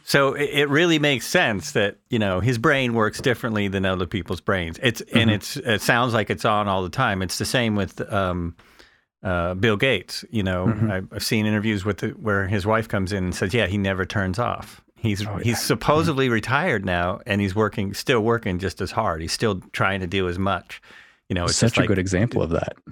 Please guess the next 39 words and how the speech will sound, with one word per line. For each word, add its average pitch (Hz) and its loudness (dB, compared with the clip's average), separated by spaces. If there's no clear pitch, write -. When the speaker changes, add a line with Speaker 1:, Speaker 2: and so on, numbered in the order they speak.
Speaker 1:
Yeah. 135 4
Speaker 2:
<laughs> 135 4
Speaker 1:
Yeah, 160 4
Speaker 2:
Did 110 4
you 143 6
Speaker 1:
this 131 4
Speaker 2:
watch 131 2
that 120 4
Netflix 131 2
special, 120 2
uh, 95 2
about 98 2
Bill 104 2
Gates? 101 -2
Speaker 1:
Oh, 160 6
I've 170 4
watched 180 4
some 214 4
of 160 0
it. 131 4
It's 156 2
like, 170 0
uh, 151 4
ten 170 2
episodes, 208 0
isn't 208 -2
it? 277 -6
It's, - -2
Speaker 2:
I - 6
Speaker 1:
is 131 4
Speaker 2:
have - 4
Speaker 1:
that 185 4
what - 2
Speaker 2:
no, - 2
Speaker 1:
you're 110 4
Speaker 2:
I 101 4
didn't 95 0
Speaker 1:
talking 107 2
Speaker 2:
finish 107 2